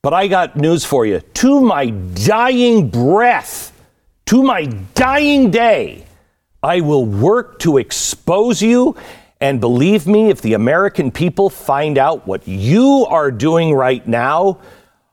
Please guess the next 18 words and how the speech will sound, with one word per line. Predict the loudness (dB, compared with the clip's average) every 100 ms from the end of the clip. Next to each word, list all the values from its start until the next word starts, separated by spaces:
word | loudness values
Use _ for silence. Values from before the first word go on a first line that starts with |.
| _ _ _ _
uh, | -4 -2 0 -2 -2 -4 -2 -4 -4 -8 -16 -20 -20 -4
all | 0 2 0
your | 0 0 0
chips | -2 -2 -2 -2 -4
are |
going | -2 -2 -2
to |
be | -4 -6 -10 -4
gone. | 0 0 0 -2 -6 -10 -12 -18 _ _ _ _ _ _ -2
You | 0
belong | 0 0 0 0 0 0 -2 -6 -10 -18 -4
in | -2 0 -2
jail. | -4 -2 2 2 2 -2 -8 -16 -20 _ _ _ _ _ _ -6
Okay, | -4
so | -2 -4 -2
the | -4
reason | -4 -2 0 0 -2 0 0
why | 2 2 0 -2